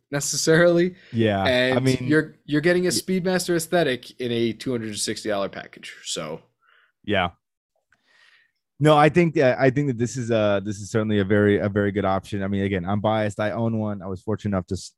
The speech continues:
Speaker 2: to snag one.
Speaker 1: I saw
Speaker 2: But
Speaker 1: one in the wild in New York City the other day.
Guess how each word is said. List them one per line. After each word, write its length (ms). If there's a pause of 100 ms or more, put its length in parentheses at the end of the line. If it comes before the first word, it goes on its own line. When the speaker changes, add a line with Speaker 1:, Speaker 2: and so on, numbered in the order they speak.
Speaker 2:
to 80
snag 340
one. 360 (280)
Speaker 1:
I 100
saw 220
Speaker 2:
But 80
Speaker 1:
one 100
in 120
the 80
wild 500
in 140
New 80
York 160
City 200
the 100
other 120
day. 180